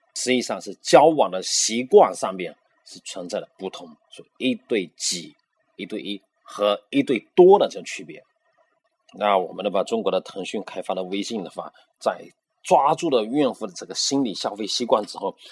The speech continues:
还更多的开发了公众平台、二维码、O to O等等的功能，做了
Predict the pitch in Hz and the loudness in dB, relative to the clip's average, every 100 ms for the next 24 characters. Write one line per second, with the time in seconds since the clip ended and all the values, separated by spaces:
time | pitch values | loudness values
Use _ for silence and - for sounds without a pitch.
0 | - - - - 131 107 104 92 - - | -18 -16 -12 0 0 2 -2 -4 -8 -14
1 | - - 92 95 98 98 104 95 - 92 | -14 -14 -14 -14 -10 -8 -8 -10 -12 -20
2 | - - 117 92 98 98 - - 131 - | -20 -8 -6 -4 -6 -12 -12 -6 -4 -4
3 | 143 180 147 90 _ _ - 95 98 95 | 0 4 4 0 _ _ -6 -4 -4 -2
4 | 113 85 85 104 92 | -4 -4 -8 -12 -12